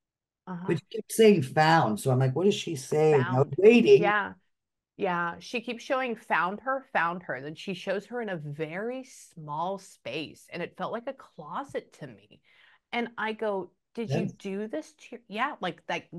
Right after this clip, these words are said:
Speaker 1: like, super small. And it's because that's the bathtub. And because
Speaker 2: Mm.
Speaker 1: I've never died in the bath, I've actually never had
Speaker 2: Mm.
Speaker 1: anybody drown in the bathtub before. Um, she's making me feel, and she's making me feel how sad that she is about that and how
Speaker 2: Oh, she
Speaker 1: heavy it
Speaker 2: was.
Speaker 1: is.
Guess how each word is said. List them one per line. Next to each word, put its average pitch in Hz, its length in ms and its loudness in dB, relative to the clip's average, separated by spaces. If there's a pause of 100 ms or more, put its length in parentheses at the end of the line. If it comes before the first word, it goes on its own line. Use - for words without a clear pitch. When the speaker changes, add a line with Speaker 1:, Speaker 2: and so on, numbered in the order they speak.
Speaker 1:
like, 156 240 -10
super 254 540 -10
small. 156 380 -10
And 202 120 -10
it's 208 120 -12
because 208 260 -8
that's 190 160 -8
the - 100 -6
bathtub. 151 640 -6 (240)
And 185 80 -6
because 185 260 -4
Speaker 2:
Mm. 139 40 -2
Speaker 1:
I've 180 160 -4
never 160 420 -6
died 147 260 -4
in 170 40 -12
the 151 80 -10
bath, 139 260 -2
I've 156 80 -14
actually 165 360 -10
never 131 200 -10
had 131 120 -4
Speaker 2:
Mm. 131 40 -10
Speaker 1:
anybody 131 300 -12
drown 147 240 -6
in 190 40 -10
the 165 60 -12
bathtub - 400 -10
before. 175 380 -10 (400)
Um, 156 420 2
she's 180 320 -12
making 160 400 -8
me 160 140 -10
feel, 175 360 -6
and 156 160 -14
she's 175 220 -14
making 156 280 -8
me 175 100 -8
feel 147 220 -12
how 143 160 -16
sad 117 840 -16 (360)
that 147 120 -12
she - 240 -14
is 123 260 -16
about - 300 -18
that 76 320 -18
and - 120 -20
how 185 140 -8
Speaker 2:
Oh, 165 80 -6
she - 180 -14
Speaker 1:
heavy 139 220 -10
it - 60 -12
Speaker 2:
was. - 220 -18
Speaker 1:
is. - 40 -20